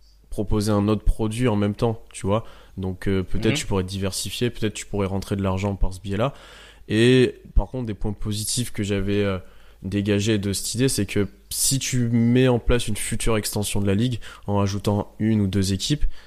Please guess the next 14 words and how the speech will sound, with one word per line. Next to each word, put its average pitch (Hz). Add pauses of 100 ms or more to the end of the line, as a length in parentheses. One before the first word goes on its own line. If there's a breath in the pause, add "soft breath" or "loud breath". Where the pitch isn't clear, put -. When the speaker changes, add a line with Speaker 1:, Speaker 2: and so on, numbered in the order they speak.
(100)
Speaker 1:
bah, 101
t'as 101
de 101
la 101
place 120
pour 104
ajouter 98
des 98
matchs, 120
en 104
fait, 110
et 98
pour 92
ajouter, 98